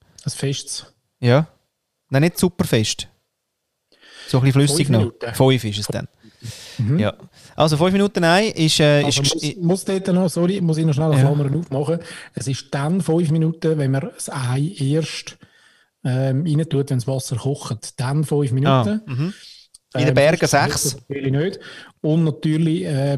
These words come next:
Speaker 1: so fünf Minuten nur so etwa auf einer Meereshöhe von,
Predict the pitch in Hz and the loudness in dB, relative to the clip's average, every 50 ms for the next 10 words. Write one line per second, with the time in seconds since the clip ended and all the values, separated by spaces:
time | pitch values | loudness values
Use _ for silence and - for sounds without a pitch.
0 | 127 - - - 143 139 143 147 170 - - - - 175 160 - 156 151 160 143 | -4 -6 -6 -2 0 0 0 0 -2 -4 -8 -8 -6 -6 -4 -2 -2 -2 0 0
1 | 143 151 143 151 156 - - 151 135 139 143 156 165 165 165 170 151 - 160 147 | 0 0 0 0 -2 -4 -4 -2 0 0 2 2 2 2 0 0 -2 0 0 0
2 | 147 156 160 - 175 147 139 131 - - 143 135 139 131 - 143 131 131 131 131 | 0 0 -2 -2 -4 -4 -6 -6 -6 -4 -2 -2 -2 -2 -2 -2 -2 -2 -2 0
3 | 131 139 147 147 151 139 - - - 143 135 135 139 139 131 117 120 139 147 147 | 0 0 0 -2 -2 -4 -4 -8 -6 -4 -4 -2 -2 -2 -2 -2 -2 -2 -2 -4
4 | 135 - 143 139 135 - 135 131 131 131 127 135 147 | -2 -2 -4 -4 -2 -2 -2 -2 0 0 0 -2 -4